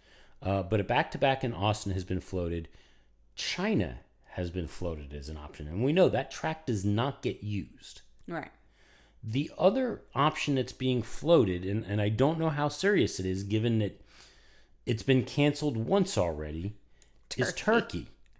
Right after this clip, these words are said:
Speaker 2: <laughs> Yeah, I was a little surprised when they were talking about that, too. I was like, "Wait a minute. I thought that was a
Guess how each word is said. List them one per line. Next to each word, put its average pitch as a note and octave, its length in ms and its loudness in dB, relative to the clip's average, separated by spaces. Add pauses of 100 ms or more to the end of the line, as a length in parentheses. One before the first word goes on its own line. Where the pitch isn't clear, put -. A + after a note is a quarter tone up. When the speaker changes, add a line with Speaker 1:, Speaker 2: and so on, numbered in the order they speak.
(100)
Speaker 2:
<laughs> D#4+ 120 4 (360)
Yeah, G#3+ 160 8
I A3 40 6
was A#3 180 2
a F4 40 -2
little D#4+ 100 -2
surprised G#3 420 2
when F3+ 80 -2
they D#3+ 100 -4
were E3 80 -6
talking E3+ 380 -2
about D#3 220 -4
that, C#3+ 220 -6
too. F#3 300 -2
I - 40 -8
was - 160 -10
like, F3 240 -2
"Wait E4+ 520 0
a B3 120 4
minute. G#3 420 2
I C4 140 2
thought D4 220 -4
that D4 120 -2
was C#4+ 140 -6
a C4 120 0